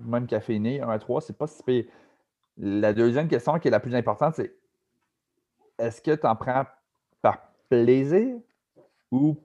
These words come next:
par besoin ? Entre parenthèses, si je te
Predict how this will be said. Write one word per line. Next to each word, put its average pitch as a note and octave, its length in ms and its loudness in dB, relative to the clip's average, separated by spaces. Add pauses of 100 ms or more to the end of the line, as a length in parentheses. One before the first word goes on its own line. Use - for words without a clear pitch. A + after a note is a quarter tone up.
(120)
par A2 200 2
besoin ? A#2 800 2 (1500)
Entre C#3 260 6
parenthèses, C3 680 4
si - 300 -6
je - 100 -14
te - 80 2